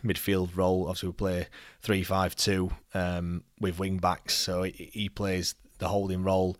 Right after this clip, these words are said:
alongside George Byers, uh, and Barry Bannan tends to do what he wants, like, in the number ten, but, you know, floats about a little bit. But, but yeah, Massimo Luongo, the, the thing is, it's not,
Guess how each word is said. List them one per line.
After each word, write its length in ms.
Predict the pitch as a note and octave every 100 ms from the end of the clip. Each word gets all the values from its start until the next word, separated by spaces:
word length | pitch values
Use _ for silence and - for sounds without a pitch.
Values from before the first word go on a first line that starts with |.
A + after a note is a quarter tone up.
| - -
alongside 480 | F#2+ F2+ F2 F#2+ F2
George 320 | F2+ F2+ F2
Byers, 520 | G2+ G2 F2 F2 - -
uh, 60 | F2+
and 260 | F2 E2+
Barry 220 | F2+ F2+ F2
Bannan 320 | F#2 F2+ F2 _
tends 280 | - F#2 -
to 120 | - D#2+ _ _ _ _ - -
do 100 | G2+
what 200 | F2+ D#2+
he 40 |
wants, 440 | E2+ G2 F#2+ - - -
like, 180 | F#2 - _ _
in 100 | A2+
the 60 | F#2
number 220 | F#2+ F2+
ten, 340 | - G#2+ F#2
but, 220 | F2+ F#2 - - - - -
you 80 |
know, 80 | F2
floats 360 | - G#2 F#2+ -
about 260 | F#2+ G2+
a 20 | F#2
little 200 | D#2 F2
bit. 260 | F2 F#2
But, 240 | F#2+ F#2+ - - -
but 120 | -
yeah, 100 | A2
Massimo 380 | G2+ G#2+ - A2
Luongo, 800 | G2 G#2 G2+ F#2 F2+ E2+ - G2 _
the, 80 | - - -
the 80 | -
thing 320 | - - D3
is, 200 | B2 F#2+ - - _
it's 180 | - -
not, 120 | -